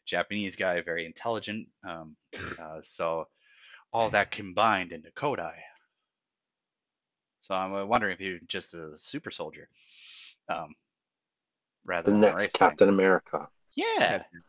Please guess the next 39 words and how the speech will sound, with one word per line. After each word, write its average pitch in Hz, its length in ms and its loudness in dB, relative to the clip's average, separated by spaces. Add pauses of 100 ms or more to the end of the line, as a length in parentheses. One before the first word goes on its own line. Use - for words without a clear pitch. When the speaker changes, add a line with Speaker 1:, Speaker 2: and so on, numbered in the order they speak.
(120)
Speaker 1:
He's 147 120 -2
Speaker 3:
America. 143 40 -12
Speaker 1:
not 202 240 4
white. 147 340 6
He's 127 280 -6
Speaker 2:
I 123 100 12
Speaker 1:
Asian. 107 40 12
Speaker 2:
want 135 240 12
that - 180 8 (120)
formula. 107 400 10 (380)
Speaker 3:
<laughs> - 400 -20
I 107 40 -16
want 101 260 -10
that 98 160 -8
formula. 98 440 -12 (1120)
Speaker 1:
Well, 101 280 4
then 104 100 2
Speaker 2:
What, 98 80 2
Speaker 1:
you 101 60 -4
Speaker 2:
what - 80 -
Speaker 1:
got 101 100 8
Speaker 2:
was - 100 -4
it 110 80 0
called 120 200 6
Speaker 1:
Brenda. 107 100 8
Speaker 2:
again? 220 240 -2 (840)
Speaker 1:
Huh? 120 120 8 (960)
Speaker 2:
That - 180 -4
formula 107 400 0
for, - 200 -12 (240)
no, 156 200 12
never 156 200 12
mind. 120 240 8
We're, 123 180 6
Speaker 3:
Super 101 100 -12
Speaker 2:
we're 104 80 -6
getting 107 240 0
off 95 100 2
Speaker 3:
soldier - 80 -12